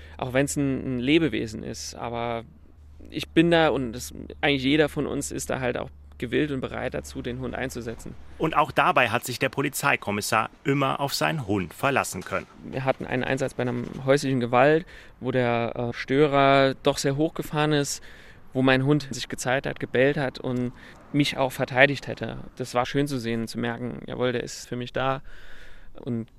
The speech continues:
Speaker 1: kann diese Bedrohung oder die Gefahr, die da irgendwo im Raum schwebt, ähm, durchaus spüren.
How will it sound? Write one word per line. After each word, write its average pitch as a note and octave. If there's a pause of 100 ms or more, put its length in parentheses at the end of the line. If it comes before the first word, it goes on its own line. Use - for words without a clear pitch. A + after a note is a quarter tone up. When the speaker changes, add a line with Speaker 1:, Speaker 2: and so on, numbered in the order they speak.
(100)
Speaker 1:
kann C3
diese B2
Bedrohung F3+
oder B2+
die A#2
Gefahr, B2
die C#3+
da C3
irgendwo C3+
im B2+
Raum B2+
schwebt, C3+
ähm, A#2+
durchaus B2
spüren. B2